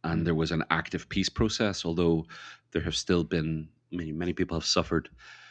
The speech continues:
Speaker 1: uh, since those ceasefires were called thirty years ago. Um, numerically, it's much, much fewer than it was in the, in the most active period. Um, but I didn't really feel it as a threat or a fear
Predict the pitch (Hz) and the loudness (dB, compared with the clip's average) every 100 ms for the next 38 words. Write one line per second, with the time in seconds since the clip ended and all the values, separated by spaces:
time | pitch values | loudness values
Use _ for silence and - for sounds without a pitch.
0 | - _ _ - 80 - - 85 82 - | -20 _ _ -8 -4 0 2 2 -2 -4
1 | - 82 80 90 80 95 92 - 82 90 | 0 2 2 2 0 2 0 0 -2 0
2 | 80 - 80 80 78 78 - - 67 - | 0 0 0 2 2 0 -4 -10 -10 -12
3 | - _ _ - 76 73 71 - - 90 | -16 _ _ -10 -8 -8 -10 -10 -4 0
4 | 90 85 82 87 - 90 80 - - 82 | 2 2 4 4 2 0 0 -2 -6 -2
5 | 80 80 - 80 76 - - 85 78 78 | 0 0 -2 -2 -2 -4 -2 0 0 -2
6 | 78 _ 73 80 - 78 73 - 76 73 | -8 _ -4 -4 -2 -2 -2 -4 -4 -4
7 | - 76 73 73 - 73 - 80 - - | -6 -6 -4 -4 -2 -4 -4 -14 -12 -8
8 | 78 78 - _ _ _ - - - - | -6 -8 -10 _ _ _ -20 -20 -20 -20
9 | - _ 82 80 80 78 78 73 - _ | -20 _ -2 0 2 0 -2 -6 -10 _
10 | - 95 113 151 131 85 85 87 85 - | -2 2 4 4 2 2 2 2 2 -2
11 | - 85 85 78 - - - 82 80 82 | -2 0 0 -2 -6 -8 -6 -2 0 -2
12 | - 73 - - 80 85 | -4 -6 -6 -2 0 0